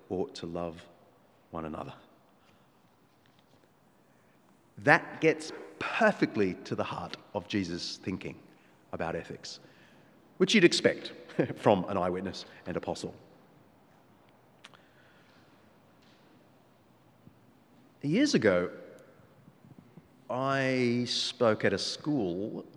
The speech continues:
um, just south of Port Macquarie. And I, it was a public school, and I, it was a public as-, assembly at school, and, but I was asked to mention something about Christianity. So I was very happy to do that. And afterwards, this young lad came up to me.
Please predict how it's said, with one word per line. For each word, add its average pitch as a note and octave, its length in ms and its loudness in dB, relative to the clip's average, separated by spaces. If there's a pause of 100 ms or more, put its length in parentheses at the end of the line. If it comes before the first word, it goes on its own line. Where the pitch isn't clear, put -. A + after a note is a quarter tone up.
um, E2 460 -6
just - 280 -6
south A#2+ 300 -4
of F#2+ 140 -8
Port G#2+ 180 -4
Macquarie. D#2+ 400 -6 (840)
And B2+ 120 4
I, B2 160 2
it C#3 60 -4
was B2 120 2
a A#2 60 2
public F3+ 300 4
school, A#2 340 2
and A2+ 80 6
I, G#2+ 160 2 (260)
it A#2 60 -6
was G#2+ 100 -6
a - 60 -6
public A#2+ 300 2
as-, - 240 -6
assembly A#2+ 600 4
at G#2+ 160 0
school, A#2 400 2
and, D3 80 -2
but F#3+ 120 6
I F#3 80 4
was F3 200 4
asked B3+ 380 2
to F3 100 8
mention E3 420 4
something C3+ 280 2
about A2 220 2
Christianity. A#2 540 2 (760)
So F#2 300 2
I - 40 -6
was E2 80 -8
very F2 180 -2
happy F2 180 -6
to D#2 60 -6
do E2+ 160 -4
that. - 280 2 (1120)
And C#3 80 0
afterwards, G3 400 6
this C3+ 200 0
young G#3 240 0
lad C3 240 4
came A2+ 240 0
up - 140 -2
to G2+ 100 -6
me. D2+ 160 -6